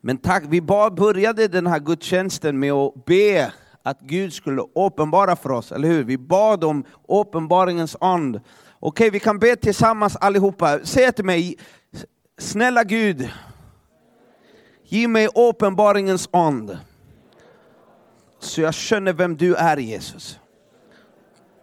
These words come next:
Amen. Det är bra. Det här kommer betala sig i slutet. Det här är... En, en, en,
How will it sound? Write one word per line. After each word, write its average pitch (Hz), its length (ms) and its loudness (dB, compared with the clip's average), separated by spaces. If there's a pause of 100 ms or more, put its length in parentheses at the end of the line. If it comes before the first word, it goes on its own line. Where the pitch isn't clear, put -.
(500)
Amen. 120 600 -2 (1040)
Det 113 120 -6
är 110 40 -6
bra. 107 240 -2
Det 104 100 -8
här 135 120 -4
kommer 139 240 -6
betala 120 440 -4
sig 117 160 -12
i 113 40 -14
slutet. 120 520 -16 (1600)
Det - 120 -4
här 208 240 2
är... 185 320 2 (560)
En, 151 300 -2
en, 165 180 0
en, 170 280 0